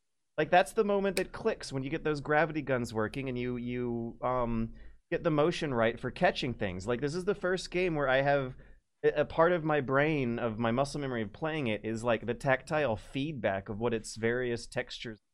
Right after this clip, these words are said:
feel like on my fingers. And that's a, uh, very, very nice, um, technological leap to be jumping in such an otherwise shitty year.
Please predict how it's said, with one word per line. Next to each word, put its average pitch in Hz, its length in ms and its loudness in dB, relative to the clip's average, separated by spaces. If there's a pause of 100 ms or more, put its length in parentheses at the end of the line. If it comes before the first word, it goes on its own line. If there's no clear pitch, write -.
(120)
feel 143 120 -2
like 110 300 0
on 107 120 -2
my 92 200 -6 (100)
fingers. 135 600 4 (340)
And 139 120 2
that's 196 260 2
a, 165 260 2
uh, 120 200 8
very, 135 920 2 (560)
very 302 320 4
nice, 226 640 0
um, 147 720 2 (400)
technological 175 760 4
leap 165 340 -4
to 147 120 -4
be 127 680 -2
jumping 120 500 0
in 101 100 -4
such 123 240 -6
an 117 80 -4
otherwise 110 540 -2
shitty 104 400 -6
year. 110 360 -4